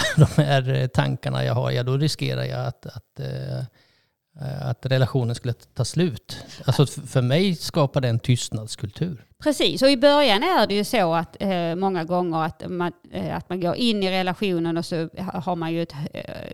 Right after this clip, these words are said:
Speaker 2: ett, kanske ett högt engagemang när det gäller också bonusbarnen och,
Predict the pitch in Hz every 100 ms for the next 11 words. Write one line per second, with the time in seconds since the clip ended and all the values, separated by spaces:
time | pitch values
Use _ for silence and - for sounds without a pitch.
0 | - - _ - - 180 165 165 208 208
1 | - - 190 190 185 - 202 202 196 175
2 | 165 165 170 170 165 160 160 - - 160
3 | 175 165 165 - 175 165 160 165 165 165
4 | 165